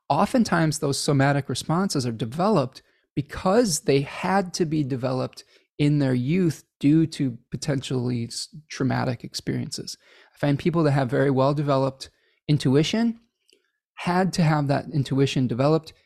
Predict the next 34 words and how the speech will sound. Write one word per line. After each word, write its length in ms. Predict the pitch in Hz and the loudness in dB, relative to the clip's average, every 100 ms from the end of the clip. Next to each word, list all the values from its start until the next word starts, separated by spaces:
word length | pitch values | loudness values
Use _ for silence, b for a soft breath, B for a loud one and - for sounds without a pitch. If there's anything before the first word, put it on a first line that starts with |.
| _ - | _ -8
because 320 | - 156 135 | -2 -2 0
they 300 | 156 147 - | 0 0 -4
sometimes 640 | - - - 214 226 196 - | -14 -6 -2 -2 -2 -4 -2
had 240 | 151 143 _ _ _ - | -4 -4 _ _ _ -2
unpredictable 1200 | 165 170 - 131 151 - 151 139 127 123 120 _ _ _ - | 2 2 0 0 0 0 -2 2 0 0 -6 _ _ _ -6
adults 540 | 135 139 135 - - | -2 2 0 0 -6
in 120 | 139 139 | -4 -2
their 140 | 131 | -2
life 380 | 123 127 131 - | -4 -6 -8 -6
when 100 | 123 | -2
they 100 | 123 | -2
were 120 | 127 | -2
younger. 460 | 127 127 120 120 - _ _ _ _ _ | -4 -4 -4 -8 -12 _ _ _ _ _
Okay, 200 | - 135 | -4 -2
so 340 | 135 147 135 - B B - | 0 0 -2 -4 B B -2
if 180 | 143 | 0
you 160 | 165 160 | 4 4
have, 280 | 143 156 160 | 4 2 2
like, 180 | 160 151 | 0 2
a, 220 | 131 117 | 0 0
like, 160 | - 131 | -4 -6
a 60 | |
parent 420 | 123 156 151 147 127 | -2 0 0 0 -2
or 40 | |
a 40 | |
step-parent 600 | - 143 - 147 143 143 131 | -4 -4 -4 -2 0 -2 -4
or 80 | |
somebody 420 | 123 147 156 147 131 | -4 -2 0 2 0
or 60 | |
a 60 | 120 | -2
sibling 460 | - 151 156 151 | -2 0 0 0
that 120 | 135 - | -2 -4
was 120 | 123 | -6
abusive, 640 | 110 135 196 - 127 123 | -2 0 0 -2 -6 -8